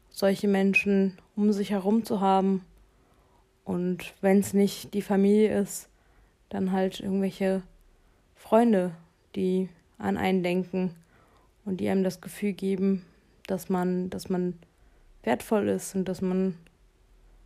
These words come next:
okay so ist, wie man ist. Und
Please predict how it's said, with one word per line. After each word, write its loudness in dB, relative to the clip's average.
okay 0
so 0
ist, -4
wie -2
man -2
ist. -6
Und -6